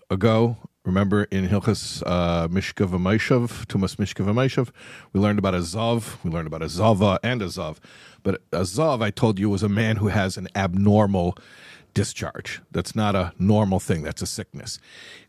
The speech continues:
What we're talking about today in Positive Commandment one oh five is regular Shechva Zera, the regular biological function of a seminal emission. And, um,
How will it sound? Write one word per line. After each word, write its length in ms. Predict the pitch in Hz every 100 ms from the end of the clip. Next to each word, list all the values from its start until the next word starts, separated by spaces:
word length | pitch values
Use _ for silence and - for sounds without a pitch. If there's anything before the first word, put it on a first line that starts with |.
| _
What 120 | 107
we're 80 | 101
talking 240 | 151 147
about 160 | 131 -
today 720 | 113 80 110 110 139 180 170 -
in 160 | 104 -
Positive 380 | 107 104 101
Commandment 280 | - 107 101
one 140 | 101 101
oh 80 |
five 340 | 92 113 110 107
is 160 | 104 87
regular 460 | 92 110 110 113
Shechva 400 | 98 110 90 85
Zera, 400 | 82 107 107 101
the 80 | 87
regular 360 | 90 92 90 82
biological 640 | 90 87 85 90 - 85
function 420 | 87 85 - 90 -
of 320 | 82 80 78 - _ - -
a 140 | - 87
seminal 400 | - 90 87 80
emission. 460 | 87 90 - 71 - _ _ - - - - -
And, 360 | 87 82 82 82
um, 340 | 85 82 78